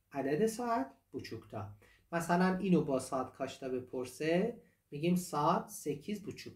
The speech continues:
تا، ساعت دوکوز بوچوک تا. باز حالا هر عدد دیگه‌ای می‌شه نوشت.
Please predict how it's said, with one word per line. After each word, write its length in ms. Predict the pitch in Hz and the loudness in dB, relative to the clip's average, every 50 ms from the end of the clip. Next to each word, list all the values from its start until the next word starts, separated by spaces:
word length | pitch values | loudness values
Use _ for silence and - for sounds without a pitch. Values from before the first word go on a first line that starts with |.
| - - | -16 -12
تا، 260 | - 110 101 98 104 - _ _ _ _ _ _ _ _ _ _ _ | -10 -8 -8 -8 -12 -18 _ _ _ _ _ _ _ _ _ _ _
ساعت 460 | - - - 147 147 175 202 190 - | -14 -6 0 2 4 4 4 2 0
دوکوز 420 | - 151 147 - - 160 151 151 143 | -2 -2 -2 -2 -4 -6 -6 -6 -6
بوچوک 300 | 127 - - - 110 - - - | -8 -10 -10 -12 -14 -14 -14 -16
تا. 180 | - - - - _ _ _ _ _ _ _ _ | -16 -16 -16 -16 _ _ _ _ _ _ _ _
باز 200 | 185 190 185 185 | 0 0 0 0
حالا 200 | - 156 160 170 | -2 -2 -2 -2
هر 240 | - 139 143 139 123 | -2 -2 -4 -4 -4
عدد 460 | 113 110 113 123 123 - 190 214 220 - - _ _ _ | -6 -6 -6 -8 -6 -4 -4 -6 -6 -8 -16 _ _ _
دیگه‌ای 520 | - 123 113 117 110 117 131 156 185 202 - - - _ _ _ _ _ _ _ _ _ _ _ | -16 -12 -8 -6 -4 -4 -2 -2 -4 -4 -6 -10 -20 _ _ _ _ _ _ _ _ _ _ _
می‌شه 520 | 127 117 101 101 - 107 104 104 104 110 - _ _ - - | -10 -8 -8 -6 -6 -6 -6 -6 -8 -10 -14 _ _ -16 -12
نوشت. 720 | - 98 92 90 92 - - - - - - - - - | -10 -10 -8 -10 -12 -14 -18 -20 -20 -20 -20 -20 -20 -20